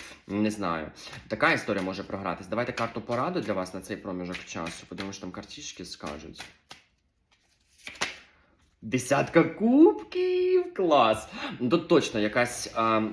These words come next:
це карта, ну, може, якась дуже хороша. Може, ви дізнаєтесь, наприклад, що брат, сестра одружуються. Може, ви на весіллі будете їхати. М, або там хтось, е, з друзів, наприклад. М. А, або як варіант, е, ну, карта колаборації. Відповідно, тут, м, я думаю, що просто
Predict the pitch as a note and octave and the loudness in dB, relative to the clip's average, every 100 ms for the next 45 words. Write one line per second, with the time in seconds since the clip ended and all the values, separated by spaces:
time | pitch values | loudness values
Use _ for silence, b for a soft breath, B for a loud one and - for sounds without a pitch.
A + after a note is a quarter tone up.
0 | - - A2+ C#3 C#3+ - D3 C3+ C3 C#3+ | -8 -10 0 2 2 4 2 2 2 2
1 | D3+ D3+ C#3 - - A2+ C3+ C#3 C3 C3 | 2 2 0 -4 -10 -6 -4 -2 -2 -2
2 | B2+ B B A#2 G3+ E3 C#3 C3+ B2 C#3+ | -6 B B 4 4 4 2 0 0 0
3 | C#3 B2 A#2+ B2 B2+ A2+ C3 - A#2 B2+ | -2 -6 -6 -4 -2 0 0 -2 -6 2
4 | B2 B2 A#2+ B2 B2+ F#2+ E2 - D#2 - | 4 4 0 -2 -2 -4 -8 -6 -6 -2
5 | G#2 A2+ A2+ A2+ A#2 C3+ D#3 A2 F2+ F2+ | 0 0 0 0 0 0 0 -2 -2 -4
6 | - - - - F#2 F2 B B B A2+ | 0 -2 -2 -6 -6 -6 B B B -4
7 | A2+ A2 A2 A2 A2+ G#2+ G#2 A#2+ A2+ - | -2 0 0 0 0 -2 0 -2 -2 -4
8 | A2 G#2+ G2 G2 C3 G#2 E2+ D#2+ E2+ F2 | 0 0 0 -4 -2 -2 -4 -8 -8 -6
9 | F2+ F2+ - G#2 F#2 - _ _ _ - | -6 -6 -6 -8 -10 -12 _ _ _ -10
10 | G#2+ G2 G2 G2 G2 - G2 C3+ F3 A#2+ | -2 0 2 2 0 0 2 2 4 2
11 | A2 C3 D#3 - G2 G2 G2 D3 - - | 2 2 -2 0 2 2 0 -6 -8 0
12 | C#3+ D#3 C#3+ C3+ B2 A#2+ F#2+ G#2+ F2 F2 | 2 2 0 0 2 4 2 -2 -6 -10
13 | - D3 D#3+ A#2 A2+ A2 A2 G#2+ G#2+ G#2 | -4 -2 -2 -4 -4 -4 -2 -2 0 0
14 | A#2+ C#3 B2 - F#2 C3 C3 A#2+ G#2+ G#2 | 0 0 0 -2 -4 -6 -4 -2 0 2
15 | G2+ F#2 | 0 -4